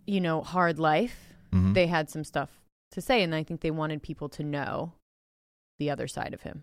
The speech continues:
Speaker 2: Okay.
Speaker 1: So, again, with these other podcasts, it's like, with The Daily, for example, they call people.
Speaker 2: Yeah.
Speaker 1: And they say, "This is what we're putting out.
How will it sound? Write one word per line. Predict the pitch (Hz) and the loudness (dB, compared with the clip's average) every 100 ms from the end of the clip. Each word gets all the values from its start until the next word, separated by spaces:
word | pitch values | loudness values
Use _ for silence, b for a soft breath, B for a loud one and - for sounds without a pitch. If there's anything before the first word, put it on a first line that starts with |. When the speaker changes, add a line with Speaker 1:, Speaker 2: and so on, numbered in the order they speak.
| - | 0
Speaker 2:
Okay. | 95 127 147 175 _ _ _ _ _ _ | 0 2 -2 -2 _ _ _ _ _ _
Speaker 1:
So, | - 180 160 156 185 | -2 2 4 2 2
again, | 185 175 156 151 | 4 2 2 0
with | 180 185 | -2 0
these | 180 | -2
other | 175 160 | 0 0
podcasts, | 165 160 160 170 - | 2 2 2 -2 -2
it's | - | -4
like, | 165 151 - _ _ _ - _ _ _ _ _ - - | 0 0 -4 _ _ _ -20 _ _ _ _ _ -20 -14
with | 175 180 180 | -4 -2 -2
The | - | -2
Daily, | 165 170 165 160 156 | 0 2 0 0 -4
for | 151 147 | -6 -8
example, | 143 - - - - - - | -8 -12 -14 -14 -14 -14 -12
they | 78 | -10
call | - - - | -8 -10 -10
people. | - - - 143 165 - | -12 -12 -8 -8 -8 -2
Speaker 2:
Yeah. | 180 170 107 - - | 2 4 2 -4 -8
Speaker 1:
And | |
they | 160 | -6
say, | 151 160 | -4 -4
"This | 147 160 | -4 -6
is | 165 160 | -6 -2
what | 151 | -2
we're | 156 160 147 147 - _ _ - | 0 0 0 -4 -8 _ _ -4
putting | 185 156 - | -2 -2 -6
out. | - - | -12 -14